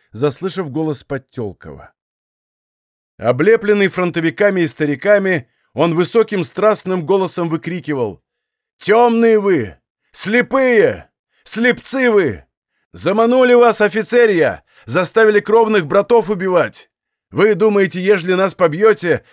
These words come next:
так этим кончится? Нет! Нынче ваш верх,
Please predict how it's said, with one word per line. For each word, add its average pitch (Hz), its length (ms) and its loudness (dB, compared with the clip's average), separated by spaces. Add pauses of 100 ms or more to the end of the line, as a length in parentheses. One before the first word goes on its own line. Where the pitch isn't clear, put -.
так 185 160 -2
этим 214 320 0
кончится? 214 800 -2 (180)
Нет! 156 720 2 (280)
Нынче 220 480 2
ваш 226 300 4
верх, 180 460 -2